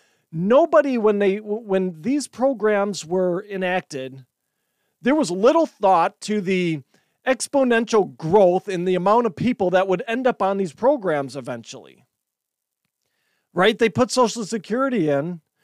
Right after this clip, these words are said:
well before the baby boomer generation, right? Before our population exploded, there, there was no future thought. It's always today and what's gonna make people feel good. They get entrenched and then you can't do anything with them. Even though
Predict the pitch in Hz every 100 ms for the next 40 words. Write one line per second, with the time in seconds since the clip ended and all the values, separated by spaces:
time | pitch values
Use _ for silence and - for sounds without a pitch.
0 | _ _ 156 196 285 311 277 - 277 262
1 | 226 202 233 294 285 151 156 151 139 123
2 | 135 123 113 110 107 - 147 196 180 _
3 | _ _ _ 170 233 185 247 240 220 190
4 | 226 220 185 196 - 170 135 - 254 285
5 | 196 139 156 - - 320 285 320 208 294
6 | 277 254 269 - 240 190 277 202 165 -
7 | 226 220 - - 185 180 214 233 196 202
8 | - - 214 202 190 165 190 180 - 262
9 | 254 175 175 202 - - 165 233 311 285
10 | 202 202 - 180 180 196 - 196 190 151
11 | 190 147 117 135 123 117 110 - _ _
12 | _ 180 254 285 220 190 185 196